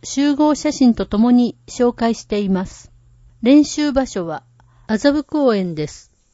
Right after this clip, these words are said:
練習時間は小学生以下は土曜日午後六時から七時まで、中学生以上は土曜日午後七時から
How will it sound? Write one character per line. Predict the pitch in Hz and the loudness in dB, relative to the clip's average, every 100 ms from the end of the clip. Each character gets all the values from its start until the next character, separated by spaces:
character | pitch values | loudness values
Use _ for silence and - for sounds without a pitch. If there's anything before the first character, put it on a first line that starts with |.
| _ _ _ | _ _ _
練 | 226 277 | 0 0
習 | 269 294 277 | 0 -4 -4
時 | 262 | -6
間 | - 202 170 | -6 -4 -4
は | 156 147 _ _ _ _ - - _ - | -6 -10 _ _ _ _ -20 -20 _ -20
小 | - 277 285 | -4 -2 -2
学 | 302 - | -4 -6
生 | - 277 277 | -10 -8 -8
以 | |
下 | 262 220 180 | -8 -8 -8
は | 165 - _ _ _ _ _ | -8 -12 _ _ _ _ _
土 | 220 | -2
曜 | 220 277 247 180 | 0 0 0 -2
日 | 175 160 _ _ _ _ _ _ | -8 -10 _ _ _ _ _ _
午 | 226 196 | -4 -2
後 | 185 - _ - | -2 -4 _ -10
六 | 202 - 269 | -8 -6 -6
時 | 254 | -6
か | - 180 | -6 -6
ら | 165 - _ | -8 -12 _
七 | - - 247 | -14 -10 -4
時 | 233 | 0
ま | 190 175 | 0 -2
で、 | 175 - _ _ _ _ _ _ _ _ _ _ | -10 -12 _ _ _ _ _ _ _ _ _ _
中 | - 294 | -6 -4
学 | 294 294 - | -4 -8 -10
生 | - 294 | -6 -6
以 | 269 | -6
上 | 233 202 180 | -6 -6 -6
は | 160 156 _ _ _ _ _ | -10 -14 _ _ _ _ _
土 | 180 220 | -4 0
曜 | 262 277 202 | 2 2 0
日 | 202 170 - _ _ _ _ _ - | -4 -10 -14 _ _ _ _ _ -4
午 | 240 | -2
後 | 208 185 175 _ _ | 0 -4 -4 _ _
七 | - - 277 | -20 -10 -8
時 | 247 - | -6 -8
か | 190 180 | -10 -10
ら | 165 - | -12 -16